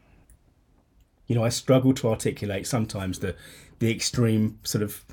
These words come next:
practicality and precision maybe of, of this thing that we're studying together. Right, so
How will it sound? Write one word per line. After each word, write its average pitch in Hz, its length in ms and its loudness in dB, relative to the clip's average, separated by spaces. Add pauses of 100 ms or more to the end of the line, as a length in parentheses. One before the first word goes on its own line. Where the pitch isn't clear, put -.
(240)
practicality 113 840 -2
and 104 100 -2
precision 117 540 0
maybe 87 440 -4
of, 95 360 -6 (600)
of 107 180 0
this 101 200 0
thing 113 240 2
that 78 80 -4
we're 90 120 -4
studying 80 420 -4
together. 87 340 -6
Right, 110 220 0
so 117 260 0